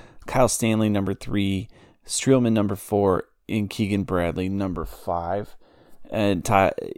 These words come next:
Ed Chesreavy to, to number five with that. The thing is, though,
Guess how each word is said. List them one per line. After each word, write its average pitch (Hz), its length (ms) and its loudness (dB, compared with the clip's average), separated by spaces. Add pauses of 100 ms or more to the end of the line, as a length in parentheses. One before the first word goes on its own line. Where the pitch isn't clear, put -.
(120)
Ed 123 160 4
Chesreavy 101 580 0
to, 98 220 -4
to 104 220 -6
number 101 260 -4
five 95 300 -2
with 104 120 -6
that. 98 320 -2 (140)
The 120 80 -6
thing 127 220 2
is, 110 100 -2
though, 104 300 4